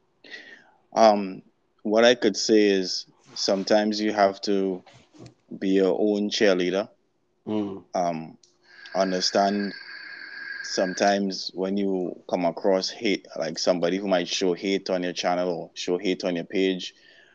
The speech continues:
Speaker 1: um, you can't let that toxin get to you, although it, it, it, it will. But, you know, you can't get, like, you have to realize these people, they have nothing to offer, and they will
Speaker 2: Mm-hmm.
Speaker 1: see you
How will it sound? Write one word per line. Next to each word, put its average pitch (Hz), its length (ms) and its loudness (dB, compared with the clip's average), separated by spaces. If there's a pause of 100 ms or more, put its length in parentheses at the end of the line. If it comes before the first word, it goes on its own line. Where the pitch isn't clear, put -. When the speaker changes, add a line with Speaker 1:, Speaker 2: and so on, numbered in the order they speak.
(200)
Speaker 1:
um, 82 460 -2 (640)
you 82 300 -6
can't 101 420 -4
let 98 180 0
that 92 300 0
toxin 90 520 -4
get 87 200 -2
to 95 120 -6
you, 98 240 -4 (500)
although 90 260 0
it, 104 180 2
it, - 220 -6
it, - 220 -4
it 113 160 -2
will. 95 320 2 (320)
But, 90 240 -2
you 90 100 -4
know, 85 60 -2
you 82 100 -4
can't 95 300 0
get, 78 100 -4
like, 87 300 -4
you 85 160 -8
have - 180 -8
to - 80 -6
realize 90 480 2
these 92 220 -4
people, 85 500 -4 (560)
they 90 160 -2
have 90 400 0 (340)
nothing 92 440 -4
to 90 80 -4
offer, 87 580 0 (540)
and 90 180 -4
they 101 40 2
will 95 180 4
Speaker 2:
Mm-hmm. - 0 -
Speaker 1:
see 95 240 2
you 95 560 -4